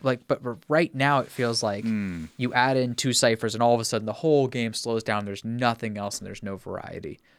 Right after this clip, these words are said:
Speaker 1: But if they got to thirty champions and they had a bunch of duplicates of a bunch of these different characters, does it all of a sudden become a very varied game where all of a sudden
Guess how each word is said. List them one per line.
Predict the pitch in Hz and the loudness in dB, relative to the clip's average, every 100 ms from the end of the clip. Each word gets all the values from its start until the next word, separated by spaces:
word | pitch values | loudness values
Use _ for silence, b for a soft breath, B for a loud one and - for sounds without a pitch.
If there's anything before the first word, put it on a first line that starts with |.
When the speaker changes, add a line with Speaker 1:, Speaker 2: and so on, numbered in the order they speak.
| b b b b _ | b b b b _
Speaker 1:
But | 160 180 | 2 4
if | 175 | 0
they | 185 | 0
got | 180 180 | 0 2
to | 226 | -2
thirty | - 117 139 | 2 2 2
champions | 139 - 92 95 123 151 175 - _ _ _ _ | -6 -8 -10 -10 -10 -10 -12 -16 _ _ _ _
and | - 110 110 | -4 -4 -2
they | |
had | 104 110 | -2 -2
a | 117 | -2
bunch | - 101 110 | -2 -4 -4
of | 131 | -4
duplicates | 143 165 147 160 131 | -4 -4 -4 -4 -2
of | 110 | -2
a | 104 | -2
bunch | 98 101 | -6 -6
of | 135 | -6
these | 139 135 | -6 -6
different | 156 170 | -6 -6
characters, | 156 175 170 185 175 - | -6 -8 -6 -6 -6 -6
does | - 135 | -2 0
it | 131 | 0
all | 123 147 | 2 0
of | |
a | 151 | 0
sudden | - 139 | -4 -4
become | 120 - 131 | -6 -6 -6
a | 123 | -4
very | 120 117 117 | -4 -4 -4
varied | 110 101 104 117 151 156 | -6 -6 -4 -4 -6 -6
game | 151 160 180 185 | -4 -4 -6 -6
where | 131 120 | -4 -2
all | 113 | -2
of | |
a | 117 | -4
sudden | 120 113 110 | -6 -6 -8